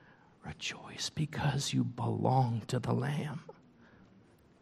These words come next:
To the elderly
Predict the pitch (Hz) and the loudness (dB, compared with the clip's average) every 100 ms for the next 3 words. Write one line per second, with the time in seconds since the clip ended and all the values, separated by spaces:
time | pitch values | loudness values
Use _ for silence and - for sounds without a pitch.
0 | - _ _ _ _ - _ - - - | -20 _ _ _ _ -20 _ -20 -20 -20
1 | _ _ - - 135 127 135 160 147 127 | _ _ -8 10 12 12 12 12 12 12
2 | 120 80 | 10 6